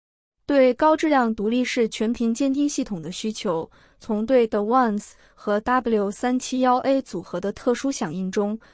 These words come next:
可以明显看出。同样明显的是，客户希望有一个独立的系统，可以提供更多的系统余量和增加的低频扩展。虽然我们继续提供各种软装饰主监听音箱，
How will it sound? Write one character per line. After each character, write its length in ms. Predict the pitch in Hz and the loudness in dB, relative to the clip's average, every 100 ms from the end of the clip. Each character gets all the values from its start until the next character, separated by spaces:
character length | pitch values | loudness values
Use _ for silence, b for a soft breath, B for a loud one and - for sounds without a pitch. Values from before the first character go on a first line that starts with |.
| b | b
可 140 | 240 | -2
以 60 | 220 | 0
明 240 | 196 208 | 0 -2
显 180 | 262 190 | -4 -6
看 200 | - 190 | -6 -10
出。 300 | 185 - 202 _ _ _ _ _ _ _ - | -8 -10 -12 _ _ _ _ _ _ _ -6
同 180 | 233 | -2
样 160 | 269 277 | 2 2
明 200 | 233 240 | 0 0
显 180 | 247 185 | -2 -6
的 100 | 190 | -6
是， 380 | - 214 202 220 b b b b | -4 -2 -4 -6 b b b b
客 220 | - 339 311 | -6 -2 0
户 180 | 294 | 0
希 180 | 262 - 269 | -2 -2 2
望 360 | 254 226 214 - | 2 2 -4 -8
有 160 | 202 | -6
一 80 | 190 | -2
个 100 | 233 | -2
独 220 | 240 202 226 | -4 -4 0
立 160 | 320 | 0
的 120 | 269 | 0
系 200 | 226 - | -4 -6
统， 320 | 226 - - 226 b b b b | -6 -8 -12 -16 b b b b
可 120 | - | -2
以 80 | 233 | -2
提 200 | 226 208 | -2 -4
供 260 | 226 233 240 | -2 -2 -2
更 260 | 302 262 | -2 0
多 160 | 269 285 | 0 0
的 140 | 254 | 0
系 220 | 233 - | -2 -4
统 200 | 247 196 | -4 -6
余 200 | 175 170 | -6 -4
量 280 | 220 233 208 | 0 0 -2
和 160 | 208 196 | -6 -6
增 240 | - 254 | -4 -4
加 220 | 247 262 | 0 -2
的 100 | 247 208 | -2 -4
低 180 | - 247 | -4 -6
频 240 | - 202 | -4 -6
扩 240 | - 220 | -2 -2
展。 260 | 190 - - _ _ _ _ _ _ _ | -2 -8 -14 _ _ _ _ _ _ _
虽 200 | - 320 | -4 0
然 220 | 320 311 | 2 2
我 80 | 233 | 0
们 160 | 202 | -2
继 180 | 220 294 | -2 -2
续 160 | 277 240 | -2 -4
提 200 | - 208 | -4 -4
供 200 | 226 226 | -2 -2
各 220 | 302 254 | 0 0
种 260 | 202 180 202 | 0 -6 -6
软 220 | 175 170 | -6 -4
装 260 | 220 233 | -2 -2
饰 160 | 262 247 | -2 -4
主 180 | - 165 | -6 -10
监 220 | - 220 | -4 -4
听 180 | 226 240 | -2 -2
音 140 | 240 240 | 0 -2
箱， 340 | - 247 247 | 0 0 0